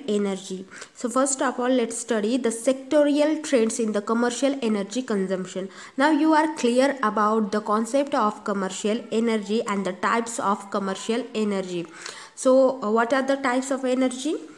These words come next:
First, coal. Coal, it means lignite, et cetera, oil and gas and electric power. Okay, so let's study the sectorial trends of this commercial energy consumption. So first sector is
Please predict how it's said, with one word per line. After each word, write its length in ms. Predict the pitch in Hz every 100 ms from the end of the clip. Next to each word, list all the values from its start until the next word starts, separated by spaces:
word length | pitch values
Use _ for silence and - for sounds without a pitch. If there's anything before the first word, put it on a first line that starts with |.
| - - - - - -
First, 300 | 247 269 - - -
coal. 220 | 294 269 160 - - -
Coal, 220 | 247 269 269
it 100 | 226
means 320 | 226 240 277
lignite, 600 | 208 233 208 233 214 220
et 120 | 214 -
cetera, 400 | 208 - 190 233 370 - -
oil 220 | 208 220
and 360 | 226 208 202 190
gas 280 | 220 262 -
and 120 | 208 208
electric 460 | 220 220 - 262 - - -
power. 500 | 185 165 143 - -
Okay, 180 | 202 269
so 180 | 339 233
let's 260 | 208 226 -
study 480 | - - 262 247 262 269
the 360 | 208 196 190 196 233
sectorial 380 | 226 220 226 262
trends 340 | - 254 220
of 180 | 202 175
this 120 | 202 220
commercial 400 | 220 190 180 202 -
energy 360 | 190 180 226 339 - -
consumption. 520 | 196 190 185 185 180 180 - - - -
So 80 | 294 277
first 320 | 302 - 320
sector 340 | 294 - 277
is 140 | 262